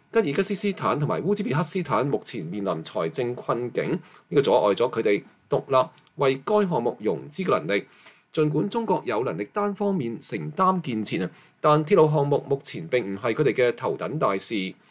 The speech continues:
別松諾夫補充話，工程建設嘅延遲可能會對烏茲別克斯坦同埋吉爾吉斯斯坦嘅北部鄰國有利。佢話，目前嘅情況可能會對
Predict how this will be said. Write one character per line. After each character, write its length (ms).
別 180
松 300
諾 160
夫 280
補 240
充 280
話， 280
工 260
程 280
建 160
設 120
嘅 100
延 300
遲 300
可 80
能 160
會 120
對 280
烏 140
茲 100
別 140
克 160
斯 180
坦 220
同 100
埋 100
吉 100
爾 60
吉 80
斯 240
斯 200
坦 260
嘅 180
北 120
部 220
鄰 200
國 240
有 180
利。 340
佢 80
話， 320
目 160
前 180
嘅 60
情 200
況 240
可 160
能 140
會 80
對 240